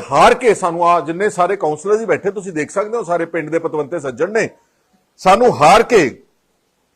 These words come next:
ਇਹ ਜਿਹੜਾ ਵਾ, ਅੱਜ ਇੱਥੇ ਸੋਸ਼ਲ ਮੀਡੀਆ ਦੇ ਉੱਤੇ ਆਉਣਾ ਪਿਆ। ਔਰ ਮੈਂ personally ਡੀ ਸੀ ਕਪੂਰਥਲਾ ਨਾਲ ਬਹੁਤ ਵਾਰੀ, ਡਾਇਰੈਕਟਰ ਲੋਕਲ ਬਾਡੀਜ਼ ਨਾਲ ਬਹੁਤ ਵਾਰੀ,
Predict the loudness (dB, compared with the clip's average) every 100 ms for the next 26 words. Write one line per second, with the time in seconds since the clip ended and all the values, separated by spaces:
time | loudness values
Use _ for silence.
0 | _ _ _ -2 0 2 4 4 2 2
1 | 0 -2 -8 -6 -6 -6 _ _ _ _
2 | 0 2 4 0 -4 0 0 0 -4 -6
3 | -6 -4 -6 -6 -8 0 0 0 -2 -2
4 | 0 -2 -4 -6 -6 -8 -12 -12 -12 -10
5 | -10 -4 -4 -4 -6 -4 -2 0 0 -2
6 | -2 _ _ _ _ _ _ _ 2 2
7 | 2 0 -2 -4 0 0 0 0 -2 -2
8 | -2 0 2 0